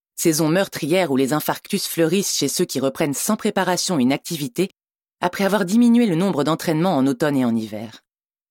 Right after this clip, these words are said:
Choisissez à présent un sport qui vous fasse transpirer. Vous devez bouger. Jogging, marche nordique, vélo, zumba, peu importe. Faites-vous plaisir. Mais mouillez le maillot.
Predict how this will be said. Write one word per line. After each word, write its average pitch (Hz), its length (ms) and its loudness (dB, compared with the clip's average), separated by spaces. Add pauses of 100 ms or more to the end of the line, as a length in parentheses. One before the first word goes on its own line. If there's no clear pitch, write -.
(800)
Choisissez 170 640 0
à 123 80 0
présent 147 480 -2
un 143 100 -2
sport 175 380 -2
qui - 120 -6
vous 131 100 -4
fasse - 260 -6
transpirer. 127 600 -8 (640)
Vous 165 160 -2
devez 185 240 2
bouger. 165 440 -4 (520)
Jogging, 165 560 2 (100)
marche 165 280 0
nordique, 160 560 -2
vélo, 160 500 2
zumba, 165 520 0 (420)
peu 214 100 0
importe. - 580 -4 (580)
Faites-vous 139 460 0
plaisir. 117 600 -4 (600)
Mais 180 140 4
mouillez 196 300 4
le 208 60 2
maillot. 196 320 0